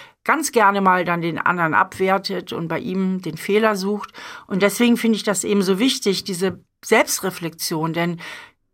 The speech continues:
je besser ich um diese inneren Zusammenhänge weiß,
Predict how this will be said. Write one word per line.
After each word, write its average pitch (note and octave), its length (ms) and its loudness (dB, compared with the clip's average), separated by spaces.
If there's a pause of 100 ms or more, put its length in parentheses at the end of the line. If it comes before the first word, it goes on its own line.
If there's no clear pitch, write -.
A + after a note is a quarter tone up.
je G3 560 6 (680)
besser B3 380 6
ich F#3+ 140 0
um G3+ 160 2
diese F#3 180 -2
inneren F#3+ 400 2
Zusammenhänge F3+ 720 0
weiß, F#3+ 440 2